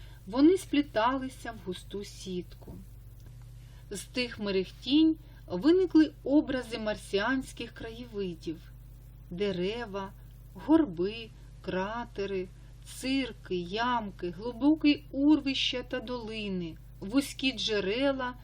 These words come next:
що струменіли поміж чагарями. Краєвиди калейдоскопічно мінялися, погляд екранів заглиблювався все далі й далі.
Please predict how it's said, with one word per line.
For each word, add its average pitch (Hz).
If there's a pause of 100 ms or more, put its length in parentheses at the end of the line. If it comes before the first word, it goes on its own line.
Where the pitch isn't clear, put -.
(200)
що -
струменіли 202 (220)
поміж 269
чагарями. 180 (1120)
Краєвиди 254
калейдоскопічно 226
мінялися, 196 (460)
погляд 190
екранів 247 (340)
заглиблювався 277
все -
далі 196
й 220
далі. 190